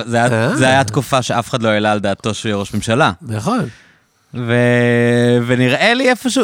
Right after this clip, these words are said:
Speaker 1: כי אני לא אמרתי לה, "יאללה, אולי נביא אותו לפודקאסט" או משהו כזה, אתה יודע.
Speaker 2: יאללה.
Speaker 1: אבל, אמ, לא, לא יודע למה סיפרתי לך את זה.
Speaker 2: נפתלי, בוא לפה. יש לה פוד-,
Speaker 1: לא,
Speaker 2: יש פה, יש
Speaker 1: לא,
Speaker 2: פה
Speaker 1: אני לא
Speaker 2: אלף,
Speaker 1: צריך
Speaker 2: אתה
Speaker 1: אותו. אני,
Speaker 2: קבלן
Speaker 1: אני,
Speaker 2: קולות.
Speaker 1: אני אגיד לך, אני אגיד לך
Speaker 2: אני לא
Speaker 1: למה,
Speaker 2: צריך
Speaker 1: אני אגיד לך
Speaker 2: אותו.
Speaker 1: למה העליתי אותו, כי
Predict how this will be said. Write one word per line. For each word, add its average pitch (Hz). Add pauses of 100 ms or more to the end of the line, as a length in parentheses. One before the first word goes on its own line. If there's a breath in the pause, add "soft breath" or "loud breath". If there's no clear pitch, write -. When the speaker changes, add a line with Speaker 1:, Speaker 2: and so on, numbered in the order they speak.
(140)
Speaker 1:
כי -
אני 156
לא 196
אמרתי 185
לה, 123
"יאללה, 120
אולי 107
נביא 110
אותו 113
לפודקאסט" 110
או 113
משהו 107
כזה, 104
אתה 104
יודע. 107
Speaker 2:
יאללה. 101 (560 loud breath)
Speaker 1:
אבל, 117 (440)
אמ, 120 (720 soft breath)
לא, 123 (120)
לא 139
יודע 131
למה 107
סיפרתי 95
לך -
את 90
זה. 85 (100)
Speaker 2:
נפתלי, 170
בוא 160
לפה. 139 (640 soft breath)
יש 160
לה 165
פוד-, 165
Speaker 1:
לא, 226
Speaker 2:
יש 269 (120)
פה, 254
יש 262
Speaker 1:
לא, 262
Speaker 2:
פה -
Speaker 1:
אני 208
לא 226
Speaker 2:
אלף, 190
Speaker 1:
צריך -
Speaker 2:
אתה 165
Speaker 1:
אותו. 160
אני, 185
Speaker 2:
קבלן 185
Speaker 1:
אני, 214
Speaker 2:
קולות. 196
Speaker 1:
אני 175
אגיד 139
לך, 214
אני 147
אגיד 160
לך 156
Speaker 2:
אני 156
לא 139
Speaker 1:
למה, 143
Speaker 2:
צריך -
Speaker 1:
אני 147
אגיד 160
לך -
Speaker 2:
אותו. 160
Speaker 1:
למה 147
העליתי 127
אותו, 107
כי 110